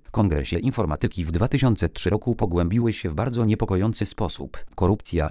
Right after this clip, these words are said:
i czyn nieuczciwej konkurencji rozlały się szeroko i praktycznie bezkarnie na prywatne firmy,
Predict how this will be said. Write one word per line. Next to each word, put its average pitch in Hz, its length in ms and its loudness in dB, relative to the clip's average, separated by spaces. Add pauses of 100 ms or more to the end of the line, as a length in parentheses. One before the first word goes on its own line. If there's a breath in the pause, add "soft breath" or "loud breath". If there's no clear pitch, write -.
i 110 140 -2
czyn 113 260 0
nieuczciwej 87 640 -2
konkurencji 92 800 2
rozlały 95 380 2
się 98 180 -2
szeroko 123 380 2
i 95 160 0
praktycznie 110 540 -2
bezkarnie 92 460 -2
na 82 120 2
prywatne 92 440 4
firmy, 87 420 2